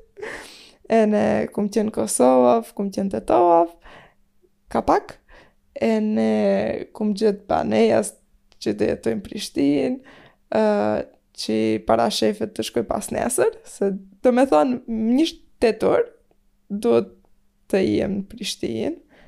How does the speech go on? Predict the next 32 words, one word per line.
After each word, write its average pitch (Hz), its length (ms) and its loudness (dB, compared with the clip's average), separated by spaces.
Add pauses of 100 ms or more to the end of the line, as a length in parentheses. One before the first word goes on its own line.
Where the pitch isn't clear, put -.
(140)
se 202 280 -2
sot 202 280 -4
që 202 140 -4
jem 202 160 -4
të - 160 -8
incizu 190 420 -6
këtë - 400 -10
epizod, 269 560 0
është 226 280 -4
njëzet 220 260 -6
e 202 160 0 (320)
nënti. 208 1040 -4 (480)
Në 269 100 4
realitet, 320 420 4
a 311 100 4
tridhjeti, 262 720 2
se - 220 0
o - 80 2
është 233 300 -2
mas 226 180 2
dymbëdhjetë 214 640 -2
si 214 160 -10
për 226 220 -2
herë, 349 200 0
po - 140 0
unë 233 160 -2
e - 60 -4
llogaris 117 440 -2
njëzet - 280 -6
e 220 80 -4
nëntë - 220 -8
shtator. - 380 -8